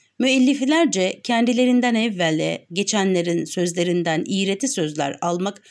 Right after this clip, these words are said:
adet iken benim kitabımda böyle derleme toplama yoktur.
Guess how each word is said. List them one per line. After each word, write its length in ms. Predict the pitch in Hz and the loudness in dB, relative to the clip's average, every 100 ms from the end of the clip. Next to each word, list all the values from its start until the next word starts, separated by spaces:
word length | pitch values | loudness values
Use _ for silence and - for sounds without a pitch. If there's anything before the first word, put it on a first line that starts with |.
| _ - | _ -4
adet 340 | 175 175 226 | -2 -2 -4
iken 400 | 170 180 269 330 _ _ _ _ _ - | -6 -4 -4 -6 _ _ _ _ _ -2
benim 300 | 233 311 277 | 4 4 4
kitabımda 600 | 214 180 160 160 143 180 | 0 -2 0 0 0 0
böyle 360 | 285 208 170 | 2 2 0
derleme 440 | 208 208 202 196 180 | 0 2 2 0 -2
toplama 440 | 214 208 208 226 | -4 -4 -2 0
yoktur. 600 | 214 147 - 123 - - | 0 -2 -6 -16 -14 -16